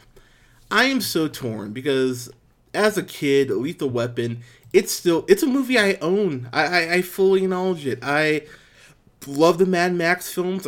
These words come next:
I think he's great in Chicken Run. Um, I,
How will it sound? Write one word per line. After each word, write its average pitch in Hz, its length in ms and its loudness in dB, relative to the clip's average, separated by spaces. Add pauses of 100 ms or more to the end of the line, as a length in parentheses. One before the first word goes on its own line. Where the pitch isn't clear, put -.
I 131 80 -6
think 151 220 -8
he's 175 180 -10
great 131 320 -6
in 151 80 -10
Chicken 151 420 -8
Run. 180 600 -6
Um, 113 500 -10 (880)
I, 175 380 2